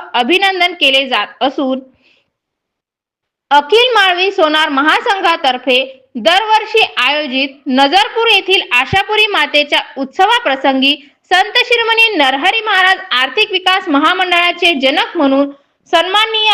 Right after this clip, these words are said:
आमदार संचेती साहेब यांचा जाहीर सत्कार आयोजित करण्यात आला होता. या सन्मान सोहळ्याला चैनसुख संचेती आपल्या धर्मपत्नीसहित नजरपूर उज्जैन येथे उपस्थित झाले होते. या उत्सवाला संपूर्ण महाराष्ट्रातून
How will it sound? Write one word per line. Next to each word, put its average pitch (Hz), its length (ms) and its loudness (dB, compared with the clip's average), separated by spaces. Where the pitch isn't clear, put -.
आमदार 302 460 0
संचेती 381 520 2
साहेब 320 340 0
यांचा 277 460 0
जाहीर 339 360 2
सत्कार 302 320 0
आयोजित 254 480 -2
करण्यात 247 340 2
आला 233 180 0
होता. 240 400 -2
या 320 180 0
सन्मान 440 420 0
सोहळ्याला 359 540 4
चैनसुख 359 520 -2
संचेती 302 560 0
आपल्या 285 340 0
धर्मपत्नीसहित 302 1080 0
नजरपूर 415 580 2
उज्जैन 311 360 0
येथे 320 360 0
उपस्थित 277 440 -2
झाले 240 280 0
होते. 233 340 -2
या 302 200 0
उत्सवाला 311 560 2
संपूर्ण 302 420 2
महाराष्ट्रातून 294 960 0